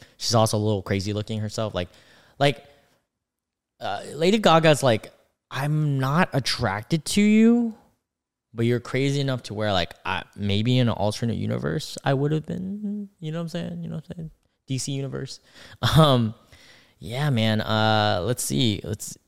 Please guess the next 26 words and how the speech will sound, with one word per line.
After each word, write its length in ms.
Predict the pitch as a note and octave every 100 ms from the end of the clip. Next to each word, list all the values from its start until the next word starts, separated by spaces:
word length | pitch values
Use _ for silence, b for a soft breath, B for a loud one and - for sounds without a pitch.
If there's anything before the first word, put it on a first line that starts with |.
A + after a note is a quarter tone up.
| _ _
Oh, 180 | A#2 A#2+
I'm 120 | A2
gonna 140 | C3+
go 180 | G#2+ F#2+
pull 300 | - - A#2
up 80 | G#2
my 220 | - -
Instagram 800 | - A2+ B2 - - G2 F#2+ G2 F#2
because 340 | G#2 G#2 G2+ G#2
I 80 |
asked 340 | G1+ G#1 - -
my 140 | -
followers, 920 | - - G1+ G1+ G1+ G1+ G1+ - - - _ _ _ _ _ _ _ _ _ _ -
uh, 260 | - - -
to 640 | - - A#2 A#2 A#2+ A#2 A2+
tell 300 | - A2+ A2+
me 200 | A2 G#2+
if 140 | G#2
they 120 | -
want 280 | G#2+ G#2 -
me 120 | G#2+
to 60 | G#2+
talk 220 | - G2+
about 240 | - -
any 220 | - G#2+ G2+
topics. 680 | - A#2+ - - - -